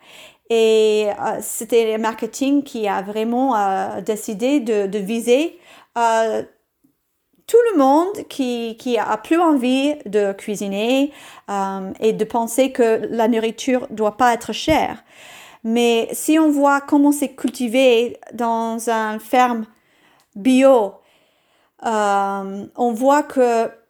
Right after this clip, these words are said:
on, on est aussi habitué à vouloir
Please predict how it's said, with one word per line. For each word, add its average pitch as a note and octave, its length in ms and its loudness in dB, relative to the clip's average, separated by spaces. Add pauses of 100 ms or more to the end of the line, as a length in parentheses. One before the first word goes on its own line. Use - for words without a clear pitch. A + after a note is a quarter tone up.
(2000)
on, B3+ 180 4 (200)
on A#3+ 180 -2
est A#3+ 180 -2
aussi A#3+ 320 2
habitué A#3 880 -2 (540)
à G#3 520 0
vouloir A#3 720 4